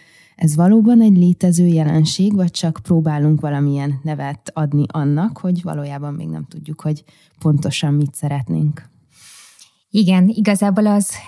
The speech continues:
Speaker 2: elmúlt másfél évtizedben vált ez igazán kutatott témává, és igazán mélyen megfigyelt jelenségé,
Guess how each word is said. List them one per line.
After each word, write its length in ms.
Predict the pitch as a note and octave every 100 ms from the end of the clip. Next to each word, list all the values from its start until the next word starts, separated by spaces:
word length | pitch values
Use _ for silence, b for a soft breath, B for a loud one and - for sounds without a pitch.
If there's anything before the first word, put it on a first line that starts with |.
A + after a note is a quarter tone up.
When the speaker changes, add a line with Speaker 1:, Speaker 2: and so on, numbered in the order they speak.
| -
Speaker 2:
elmúlt 520 | B3 A#3 F#3 F3+ -
másfél 680 | F#3+ F3 D#3 - - G3 F#3+
évtizedben 920 | G3+ F3 - F#3+ F3+ F#3 F3 F#3 F3+
vált 300 | F#3 F3 F#3
ez 100 | F#3
igazán 600 | G#3 F#3+ F#3 F3+ F3+ F3+
kutatott 680 | - G#3 - F#3 - F#3 - -
témává, 800 | F#3+ F3+ F3+ E3+ F3 F3+ G#3 G3
és 180 | F3+
igazán 580 | A3+ G3 F#3 F#3 F3 F3+ B B
mélyen 360 | G3 A3 G3 F#3
megfigyelt 680 | G3 G#3 - F3+ F#3 F3 -
jelenségé, 840 | G#3 F#3 F3 - F3 E3+ F#3 A3